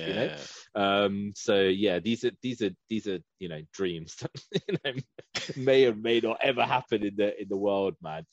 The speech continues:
Speaker 2: I like
Speaker 1: Um, but one dream that has actually happened, but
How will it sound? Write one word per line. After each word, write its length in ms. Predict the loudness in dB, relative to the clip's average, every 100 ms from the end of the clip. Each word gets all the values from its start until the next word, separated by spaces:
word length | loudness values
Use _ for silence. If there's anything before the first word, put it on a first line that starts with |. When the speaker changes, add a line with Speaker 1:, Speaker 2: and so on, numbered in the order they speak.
| -20 -14
Speaker 2:
I 40 |
like 240 | -2 2 4
Speaker 1:
Um, 320 | 4 0 -6 _ _ _ _ _ _ _
but 100 | 0
one 280 | 4 4 4
dream 320 | 2 0 0
that 140 | -4 -8 -10 -2
has 240 | 0 0 -4
actually 600 | -6 -6 -10 -10 -10 -12 -10
happened, 580 | -8 -6 -4 -6 -8 -16 _ _ -6
but 220 | -6